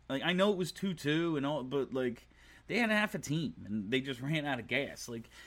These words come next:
they looked decent against the Rangers with half a team. I, I think I know what I saw with this squad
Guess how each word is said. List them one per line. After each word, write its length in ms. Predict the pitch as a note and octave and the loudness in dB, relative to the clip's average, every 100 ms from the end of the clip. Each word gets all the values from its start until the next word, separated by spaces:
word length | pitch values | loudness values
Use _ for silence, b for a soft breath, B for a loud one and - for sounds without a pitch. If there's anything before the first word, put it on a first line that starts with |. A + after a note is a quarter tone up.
| B | B
they 120 | D3+ G3+ | 2 2
looked 580 | G#3+ - - D#3 C#3+ | 2 -2 -16 -14 -10
decent 440 | B2+ E3+ G3 G3 E3+ | -2 0 2 2 0
against 300 | D#3 F3+ - | 0 -2 -2
the 100 | D#3+ | 0
Rangers 580 | C3 C#3+ E3+ C3 A2+ A#2 | 2 2 2 2 0 -4
with 100 | G#2+ | -2
half 320 | A2 G#2+ - | 0 0 -4
a 40 | |
team. 320 | - A2+ F#2+ | -12 -10 -8
I, 380 | G2 B2+ - C2+ - B B B - | -8 -8 -8 -10 -12 B B B -2
I 160 | F#3+ C4 | 2 2
think 300 | - B3+ A3 | 4 4 6
I 160 | A3 | 6
know 220 | E3+ E3+ | 8 6
what 180 | D#3 C#3+ | 8 6
I 120 | C3 | 6
saw 440 | B2 - C#3+ B2+ A2 | 2 4 6 8 6
with 260 | G#2 A2 | 2 0
this 160 | A#2+ A#2 | 0 -2
squad 560 | - B2+ A2 G2+ F2+ | -2 4 6 6 2